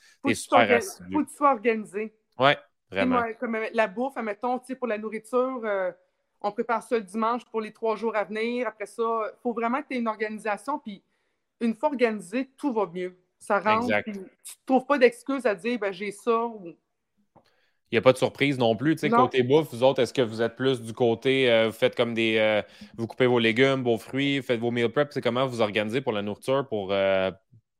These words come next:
Speaker 1: Ben, dans le fond, moi, je mange pas la même chose parce que j'ai des intolérances alimentaires.
Speaker 2: Ok.
Speaker 1: Donc, euh, pour la gang, euh, je le prépare d'avance. Puis pour moi, ben, moi, j'y vais au jour le jour parce que moi, ça me prend dix minutes de faire mon repas.
Speaker 2: OK.
Speaker 1: Pour vrai,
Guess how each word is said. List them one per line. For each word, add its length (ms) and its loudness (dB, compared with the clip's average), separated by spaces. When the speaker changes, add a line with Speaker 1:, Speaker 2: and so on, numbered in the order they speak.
Speaker 1:
Ben, 180 2
dans 140 4
le 60 0
fond, 240 2
moi, 180 0
je 120 -12
mange 240 -4
pas 140 -4
la 140 -4
même 200 -10
chose 440 -8
parce 180 -8
que 200 -6
j'ai 160 -14
des 200 -10
intolérances 540 -4
alimentaires. 640 -2
Speaker 2:
Ok. 100 -2
Speaker 1:
Donc, 440 -2
euh, 240 0
pour 180 -4
la 140 4
gang, 420 -2
euh, 440 -4
je 120 -14
le 80 0
prépare 380 -2
d'avance. 600 -2
Puis 120 -8
pour 180 -2
moi, 320 0
ben, 120 -2
moi, 160 -2
j'y 140 -12
vais 200 0
au 180 -6
jour 180 -2
le 160 -2
jour 220 -2
parce 160 -10
que 100 -4
moi, 140 -4
ça 120 -6
me 60 -8
prend 240 -10
dix 200 -16
minutes 280 -4
de 60 -20
faire 140 -2
mon 100 -8
repas. 320 -8
Speaker 2:
OK. 200 0
Speaker 1:
Pour 160 0
vrai, 280 0